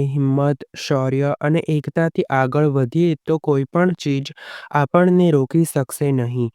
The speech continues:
સીમા પરના રક્ષણ માટે, ભારતના ગૌરવ માટે એકતાથી કાર્ય કરીને, શૌર્ય બતાવીને અને દેશની રક્ષા કરીને વિજય મેળવી શકાય.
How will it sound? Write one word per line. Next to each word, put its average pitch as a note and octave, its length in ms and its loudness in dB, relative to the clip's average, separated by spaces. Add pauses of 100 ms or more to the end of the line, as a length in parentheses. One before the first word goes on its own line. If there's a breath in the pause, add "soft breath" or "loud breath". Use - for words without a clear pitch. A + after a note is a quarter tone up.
(260 loud breath)
સીમા F3+ 480 2
પરના E3 440 4
રક્ષણ D3+ 480 0
માટે, C3+ 440 0
ભારતના D#3 680 0
ગૌરવ C#3+ 420 2
માટે B2+ 380 0 (100)
એકતાથી E3+ 640 -2
કાર્ય D3 400 0
કરીને, C3 440 -2 (360 loud breath)
શૌર્ય D#3+ 460 0
બતાવીને C#3 720 0
અને C#3+ 260 0
દેશની F3 520 2
રક્ષા C#3+ 400 0
કરીને D3+ 400 2
વિજય C3 360 -2
મેળવી B2 400 0
શકાય. A2+ 500 -6